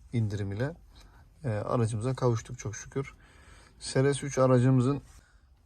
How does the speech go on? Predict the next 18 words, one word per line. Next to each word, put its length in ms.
aracın 520
içinden 400
bahsedeyim 400
öncelikle 480
sizlere. 400
Aracımızın 760
iç 180
mekanında 480
gördüğünüz 440
gibi 320
konfor 360
anlamında 640
gayet 560
tatminkar 680
bir 320
araç 340
olduğunu 280
söyleyebilirim. 680